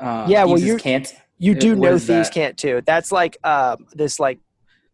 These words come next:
Speaker 2: symbols and sigils and stuff that the thieves use to communicate themselves. Like, they leave, uh, um, they can leave symbols around and signals and, like, where to go to, like,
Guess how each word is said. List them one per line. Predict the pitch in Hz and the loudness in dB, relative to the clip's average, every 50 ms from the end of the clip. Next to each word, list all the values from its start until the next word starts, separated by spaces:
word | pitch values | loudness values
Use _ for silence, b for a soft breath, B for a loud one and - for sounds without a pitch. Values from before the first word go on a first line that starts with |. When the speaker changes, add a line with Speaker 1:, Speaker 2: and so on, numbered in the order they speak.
| _ _ _ _ _ | _ _ _ _ _
Speaker 2:
symbols | - - - 160 156 147 143 151 147 147 139 135 | -14 -8 -4 -4 -2 0 0 2 2 2 0 -2
and | 139 131 123 | -6 -8 -8
sigils | - - 147 139 131 143 143 139 139 131 139 | -6 -4 -4 -2 0 0 0 0 0 -2 -4
and | 135 131 123 117 - | -6 -6 -8 -10 -12
stuff | - - 147 135 131 - | -6 -2 -2 -2 -2 -2
that | - 127 113 - | -4 -4 -4 -4
the | - 120 | -10 -16
thieves | - _ 143 135 135 131 139 | -12 _ -6 -6 -6 -6 -6
use | 143 131 | -6 -6
to | - - | -8 -12
communicate | - - 135 135 135 131 - 151 147 - | -12 -10 -8 -8 -8 -6 -6 -6 -6 -6
themselves. | - 147 139 151 147 143 143 131 127 | -8 -8 -4 -2 0 0 0 -2 -4
Like, | 127 120 123 120 | -6 -6 -4 -4
they | 135 131 131 - _ _ | -4 -4 -4 -6 _ _
leave, | 139 135 143 139 135 131 131 123 - - | -10 -6 -6 -4 -4 -4 -6 -6 -8 -6
uh, | - 135 127 120 110 107 110 - b b b b b b b b b _ | -4 -2 -2 -2 -2 -4 -6 -8 b b b b b b b b b _
um, | 113 113 104 90 85 82 - - _ _ _ _ _ _ _ _ _ _ _ _ _ _ _ _ _ - - _ - | -10 -8 -8 -8 -10 -12 -14 -20 _ _ _ _ _ _ _ _ _ _ _ _ _ _ _ _ _ -20 -20 _ -6
they | 151 135 | -4 -4
can | 143 139 | -2 -2
leave | 139 139 120 | -2 -2 -2
symbols | - - 135 131 131 143 135 123 | -2 -2 -2 0 0 -2 -2 0
around | 131 127 131 127 131 127 | -2 -2 -2 -2 -2 -4
and | 123 117 | -6 -6
signals | - 131 127 131 131 131 123 123 | -6 -6 -4 -4 -4 -4 -4 -6
and, | 123 120 113 - | -8 -10 -10 -10
like, | 113 117 - _ | -10 -12 -10 _
where | 131 135 135 131 | -4 -2 -2 -2
to | 131 | -2
go | 120 135 131 127 127 | -2 0 0 0 0
to, | 123 123 | -2 -4
like, | 120 120 120 | -6 -8 -10